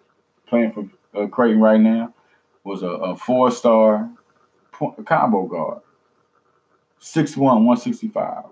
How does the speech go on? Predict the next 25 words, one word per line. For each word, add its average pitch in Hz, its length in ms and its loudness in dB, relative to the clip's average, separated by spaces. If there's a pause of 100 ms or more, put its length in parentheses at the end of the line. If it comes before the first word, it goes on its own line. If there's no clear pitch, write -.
(160)
Play, - 140 -8
play 123 260 -4
the 113 80 -2
point. 120 480 0 (340)
He's 95 220 -14
number 101 240 -2
four 123 340 -2
in 117 80 2
Massachusetts, 120 600 -2
eleventh 110 400 -2
combo 110 320 -2
guard 107 340 2
in 113 60 0
the 113 60 0
nation, 110 440 0
a 95 140 -10
hundred 117 340 -4
and 104 80 -12
tenth 113 300 -6 (600)
prospect - 680 -4 (400)
in 95 80 -16
the 92 40 -10
twenty 107 320 -4
eighteen 98 380 -6
class. - 440 -20